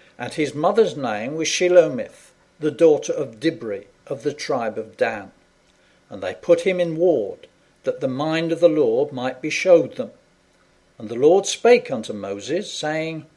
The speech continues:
Bring forth him that hath cursed without the camp,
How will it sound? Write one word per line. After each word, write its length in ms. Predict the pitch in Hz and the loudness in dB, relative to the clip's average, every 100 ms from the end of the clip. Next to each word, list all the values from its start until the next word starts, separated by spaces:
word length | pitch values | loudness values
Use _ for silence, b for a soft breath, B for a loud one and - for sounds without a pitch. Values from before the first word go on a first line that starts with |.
| b b b b b | b b b b b
Bring 340 | 135 165 240 240 | -4 0 0 0
forth 400 | - 233 220 - | 8 8 8 4
him 420 | 175 127 117 170 | 0 0 0 2
that 160 | 170 - | 2 2
hath 340 | 175 165 - | -4 -6 -6
cursed 520 | - - 117 120 - | 4 6 6 2 -6
without 480 | 147 160 147 143 - | -6 -4 -4 -6 -8
the 100 | 127 | -10
camp, 440 | - 151 101 _ | -8 -10 -10 _